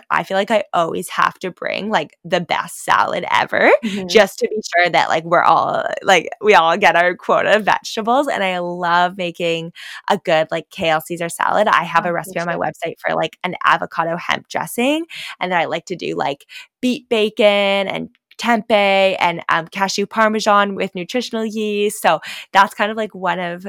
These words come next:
Speaker 1: one of my faves in terms of dinner party, if we were all just, like, bringing different things to the, to the table.
Speaker 2: I love that. That sounds amazing. And I'm definitely making that as well <laughs> sometime in the future. And then
Speaker 1: Perfect.
Speaker 2: one more, kind of more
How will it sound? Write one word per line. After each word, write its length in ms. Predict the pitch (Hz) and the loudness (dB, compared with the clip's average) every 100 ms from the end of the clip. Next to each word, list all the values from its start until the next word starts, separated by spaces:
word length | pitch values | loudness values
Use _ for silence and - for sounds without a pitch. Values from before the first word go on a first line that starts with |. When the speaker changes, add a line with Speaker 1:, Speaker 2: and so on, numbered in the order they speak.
| - | -10
Speaker 1:
one 240 | - 175 185 | 0 0 0
of 60 | |
my 160 | 180 185 | -4 -4
faves 360 | 185 175 175 | -2 -2 -2
in 140 | - 190 | -6 -6
terms 260 | 185 165 | -6 -6
of 100 | 170 | -8
dinner 240 | - - 170 | -4 -2 0
party, 300 | 196 185 226 | 0 2 0
if 100 | 233 | 0
we 60 | |
were 160 | 180 - | 0 2
all 240 | 165 156 | 4 4
just, 180 | 160 175 | 0 0
like, 220 | 165 151 | -2 -2
bringing 380 | - 160 160 165 | -2 -2 -2 -6
different 420 | 175 170 - - _ | -4 -4 -4 -8 _
things 440 | 185 - 285 - - | -2 0 -4 -8 -4
to 120 | 226 | 0
the, 220 | 170 170 - - - - | 2 0 -6 -20 -20 -14
to 120 | - 175 | -8 -8
the 80 | |
table. 360 | - - - - | -6 -4 -4 -2
Speaker 2:
I 260 | - 277 226 | 2 2 0
love 180 | 190 - | -2 -6
that. 80 | 175 175 175 | -10 -12 -10
That 160 | 185 - | -10 -8
sounds 340 | 220 220 240 | -6 -4 -4
amazing. 1120 | 233 240 208 196 190 180 185 175 170 180 202 190 | -4 -4 -4 -6 -10 -10 -12 -12 -10 -10 -10 -10
And 180 | 185 | -10
I'm 140 | 175 180 | -10 -10
definitely 380 | 170 - 180 175 | -12 -12 -14 -14
making 320 | 175 - 170 | -16 -16 -16
that 160 | 170 | -12
as 160 | 170 180 | -12 -12
well 300 | 165 165 175 | -10 -8 -8
<laughs> 40 | - | -8
sometime 800 | 202 214 202 - 233 262 233 | -8 -6 -4 -4 0 0 0
in 80 | 214 | -2
the 80 | 220 | -4
future. 680 | 226 196 196 214 202 285 359 - - - - - | -4 -8 -6 -4 0 0 -2 -8 -16 -18 -20 -2
And 220 | 240 262 | 2 4
then 360 | 269 269 269 262 | 4 4 2 2
Speaker 1:
Perfect. 200 | 277 262 | 0 -2
Speaker 2:
one 360 | 277 381 466 320 | 2 2 2 0
more, 520 | 294 285 285 262 226 - _ - | 2 2 4 2 0 -4 _ -10
kind 140 | 269 | -6
of 40 | 262 | -6
more 160 | 240 | -8